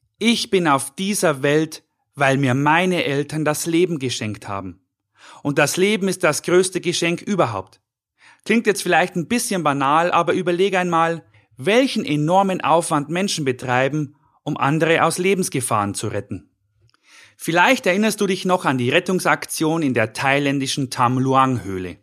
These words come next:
Eine Fußballmannschaft aus elf bis sechzehnjährigen und ihr Trainer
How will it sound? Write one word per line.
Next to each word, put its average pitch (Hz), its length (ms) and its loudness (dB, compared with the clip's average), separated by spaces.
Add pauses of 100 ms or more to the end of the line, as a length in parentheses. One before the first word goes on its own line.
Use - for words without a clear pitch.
(920)
Eine 165 220 0
Fußballmannschaft 202 960 0
aus 135 240 0
elf 185 380 -2
bis - 180 -6
sechzehnjährigen 160 840 -2
und 160 200 -4
ihr 135 100 -2
Trainer 156 540 -2